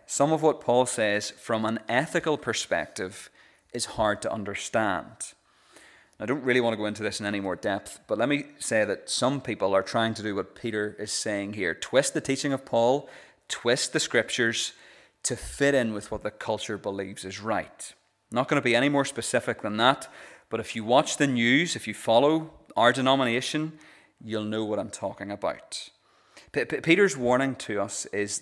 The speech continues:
that if we fall for that, if we fall for the lie that our culture, our world knows best, and if we twist the scriptures to fit in, we do so to our own destruction.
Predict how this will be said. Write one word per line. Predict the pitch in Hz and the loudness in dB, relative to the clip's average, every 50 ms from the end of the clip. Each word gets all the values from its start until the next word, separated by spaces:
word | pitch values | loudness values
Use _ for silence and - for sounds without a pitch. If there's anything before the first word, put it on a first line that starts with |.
| - - | -6 -2
that | 113 110 - - - | -2 -2 -2 -4 -6
if | - 110 113 - - - | -6 -6 -4 -6 -6 -4
we | 127 120 | -4 -4
fall | 110 - - - - - 127 131 147 156 170 | -4 -8 -14 -10 -2 2 6 6 6 6 4
for | 165 - - 165 131 | 2 0 0 0 0
that, | 104 92 80 62 - - - - - _ - - - - - - - | 0 -2 -4 -6 -8 -12 -18 -18 -18 _ -20 -20 -20 -20 -20 -12 -6
if | - 120 - - | -6 -4 0 2
we | 139 123 | 0 0
fall | - - 156 160 170 180 | 2 4 6 6 6 6
for | 180 - 165 | 4 4 4
the | 170 151 | 6 6
lie | 127 120 113 113 | 6 6 4 4
that | 113 110 104 - - - | 4 2 2 2 2 4
our | 120 123 123 | 4 4 4
culture, | - - - - - 143 156 151 - - 180 170 165 156 | 2 -4 -4 2 4 4 4 4 2 2 2 4 4 4
our | - 110 107 110 | 4 4 4 2
world | 104 107 117 120 131 143 160 156 - - | 2 4 4 6 6 6 4 2 0 -2
knows | 117 113 113 120 135 147 147 147 | -2 0 2 4 4 4 2 0
best, | - 120 101 98 98 98 - - - - - _ - - - - - - - _ | 0 0 0 0 0 0 -2 -4 -6 -6 -10 _ -20 -20 -20 -20 -20 -20 -12 _
and | - 113 | -4 -4
if | 123 - - | -2 -2 -4
we | 131 120 | -4 -4
twist | - - - - 151 185 196 - - | 0 0 2 6 6 6 4 4 0
the | 196 | 0
scriptures | 180 - - 170 - - - 101 - | 0 2 4 2 2 2 -4 -8 -8
to | - | -8
fit | 101 - - - - 127 135 - | -10 -10 -6 -2 0 0 0 0
in, | - 110 98 90 85 - - - _ _ _ _ _ _ _ _ _ _ _ _ | -2 -4 -4 -4 -8 -12 -16 -20 _ _ _ _ _ _ _ _ _ _ _ _
we | - 110 107 | -10 -10 -8
do | 104 - 131 127 131 | -4 0 0 2 2
so | 127 - - 131 120 | 0 0 -2 -2 -2
to | - 110 | -2 0
our | 95 98 95 - - | 0 0 0 0 -2
own | 107 107 104 | -4 -6 -6
destruction. | 98 98 - - - - - - - - - 67 67 - - | -6 -8 -8 -6 -6 -8 -8 -8 -10 -12 -12 -14 -14 -18 -20